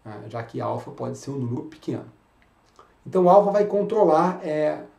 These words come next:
a, o range, né, aonde que os meus atalhos podem cair. E nosso problema agora é calcular o desempenho do algoritmo guloso em função desse parâmetro alfa.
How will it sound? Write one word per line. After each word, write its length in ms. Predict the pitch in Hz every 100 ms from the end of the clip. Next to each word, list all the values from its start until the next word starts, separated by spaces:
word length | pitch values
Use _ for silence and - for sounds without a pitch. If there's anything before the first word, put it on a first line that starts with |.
| _
a, 260 | 151 151 -
o 200 | 160 123
range, 460 | 147 196 190 127 120
né, 120 | 143
aonde 420 | 139 135 170 180
que 120 | 170
os 40 | 165
meus 160 | 147
atalhos 640 | 156 - 139 139 143 151 -
podem 440 | - 127 127 135
cair. 320 | 131 147 - - _ _ _ _ _ _
E 60 | 196
nosso 260 | 208 202
problema 400 | 180 190 147 165
agora 440 | 180 180 208 226 - - _
é 40 |
calcular 720 | 180 214 208 226 180 202 240
o 280 | 208 175 139
desempenho 840 | 123 127 180 175 - 175 240 202
do 80 | 147
algoritmo 440 | 131 120 120 143 147
guloso 640 | 185 151 190 190 208 - - -
em 120 | 202
função 680 | 202 220 180 - 156 165 175
desse 260 | 156 -
parâmetro 760 | 180 202 180 139 139 139 170 180
alfa. 420 | 123 104 - -